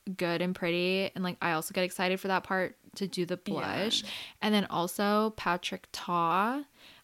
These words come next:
Speaker 1: I feel like I've been obsessed
Speaker 2: Oh
Speaker 1: with
Speaker 2: my
Speaker 1: Patrick Ta for a
Speaker 2: God.
Speaker 1: while, but
Speaker 2: You
Speaker 1: then obviously
Speaker 2: have,
Speaker 1: he
Speaker 2: and then
Speaker 1: blew
Speaker 2: it
Speaker 1: up
Speaker 2: blew
Speaker 1: because
Speaker 2: up.
Speaker 1: of Alex <laughs> Earl. And now everything's sold out and I can't even get my favorite lip color, which is so annoying.
Speaker 2: Right.
Speaker 1: But I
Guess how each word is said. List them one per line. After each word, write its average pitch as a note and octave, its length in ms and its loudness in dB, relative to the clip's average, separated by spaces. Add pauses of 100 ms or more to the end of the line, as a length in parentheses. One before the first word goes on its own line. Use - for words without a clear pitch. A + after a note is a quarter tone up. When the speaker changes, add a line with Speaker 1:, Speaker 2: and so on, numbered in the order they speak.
Speaker 1:
I A3 60 4
feel B3+ 140 6
like G4+ 180 6
I've C#4 260 12
been D4 140 0
obsessed A3+ 320 2
Speaker 2:
Oh B3 60 6
Speaker 1:
with A#3+ 100 2
Speaker 2:
my A3+ 80 4
Speaker 1:
Patrick G3+ 160 6
Ta G3 380 6
for G#3+ 180 6
a G3 80 4
Speaker 2:
God. - 100 0
Speaker 1:
while, G3 680 2
but A3 160 4
Speaker 2:
You A3 100 10
Speaker 1:
then A3+ 80 10 (180)
obviously F3+ 600 6
Speaker 2:
have, A3+ 60 0
Speaker 1:
he C#4 60 6
Speaker 2:
and A3 80 0
then G3 100 4
Speaker 1:
blew F3 100 6
Speaker 2:
it - 20 4
Speaker 1:
up E3+ 140 4
Speaker 2:
blew G#3 140 2
Speaker 1:
because G3+ 180 2
Speaker 2:
up. G3 100 0
Speaker 1:
of - 60 -4
Alex E3 420 0
<laughs> F#3 300 0
Earl. A#3 320 6 (760)
And F#3+ 600 6 (180)
now F3 300 4
everything's F#3+ 380 2
sold E3 240 -2
out F3+ 160 2
and F3 100 0
I F3+ 80 2
can't E3 240 -4
even E3+ 140 -2
get E3+ 100 -2
my F3 160 2
favorite E3 500 0 (160)
lip F3 220 -2
color, A3 480 8
which A3 220 2
is A3+ 160 2
so G#3+ 180 4
annoying. G#3+ 480 6
Speaker 2:
Right. D#3+ 320 4
Speaker 1:
But F#3 460 10
I G3+ 260 4